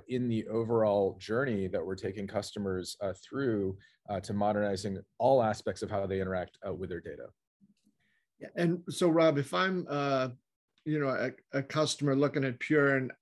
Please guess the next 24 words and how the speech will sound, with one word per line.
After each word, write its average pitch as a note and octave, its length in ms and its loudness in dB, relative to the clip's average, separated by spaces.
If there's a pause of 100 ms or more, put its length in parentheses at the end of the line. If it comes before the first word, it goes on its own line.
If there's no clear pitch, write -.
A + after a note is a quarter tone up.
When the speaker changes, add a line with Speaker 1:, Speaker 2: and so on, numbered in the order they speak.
(120)
Speaker 2:
I'm D3+ 200 0
seeing D#3+ 320 2
the C#3+ 100 6
outside C3+ 380 2
world C3+ 240 4
saying, C3+ 260 -4
"Gosh, D3 300 0
my B2+ 140 -2
customer, D3 680 -2
my D#3 240 4
customers B2 720 -4
are C3 160 0
moving C#3+ 380 4
faster C3+ 460 0
than C3+ 120 0
ever B2+ 200 0
before. B2+ 360 0
Their B2+ 180 2
priorities C#3+ 500 4
are C#3 80 0
changing. C#3+ 480 2
They're C3+ 100 2
demanding C3 420 -2
everything D3 640 2